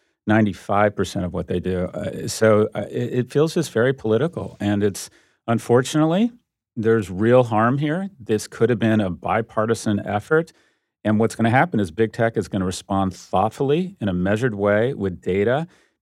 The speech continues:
Big tech, one of them, big tech's gonna act presidential, the other is president.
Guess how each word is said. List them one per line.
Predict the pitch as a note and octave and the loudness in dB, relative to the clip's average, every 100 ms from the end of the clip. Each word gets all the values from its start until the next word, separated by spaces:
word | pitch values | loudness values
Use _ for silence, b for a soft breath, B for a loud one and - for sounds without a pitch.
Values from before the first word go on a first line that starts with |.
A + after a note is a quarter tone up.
| - | -2
Big | C#3 | -2
tech, | C#3 C#3 D3 - | 0 0 0 -2
one | A2+ C#3 | -2 2
of | F3+ | 2
them, | F3 D3 A2 | 2 0 0
big | E3+ | -2
tech's | F3 F#3+ - | 0 -2 -2
gonna | D3+ | -4
act | B2+ C3 - - | -2 -4 -6 -2
presidential, | C3 B2 G#2+ A#2 - D3 | 0 0 0 0 0 0
the | A2+ | 0
other | A#2 A2+ G2+ | 0 2 0
is | |
president. | - F#2+ F2 E2+ - - | 0 0 0 -2 -10 -14